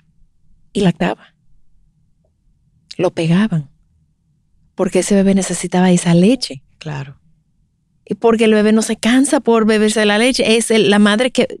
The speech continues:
Speaker 1: que saca esa leche.
Speaker 2: Exactamente.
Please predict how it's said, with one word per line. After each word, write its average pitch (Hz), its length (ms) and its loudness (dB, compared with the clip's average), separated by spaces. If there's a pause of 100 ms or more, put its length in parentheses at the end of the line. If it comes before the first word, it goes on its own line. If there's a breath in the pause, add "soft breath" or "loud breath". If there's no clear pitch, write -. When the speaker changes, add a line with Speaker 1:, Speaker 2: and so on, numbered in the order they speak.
(100)
Speaker 1:
que - 160 -2
saca - 460 -4
esa 160 220 -6
leche. 139 360 -4
Speaker 2:
Exactamente. 143 920 -6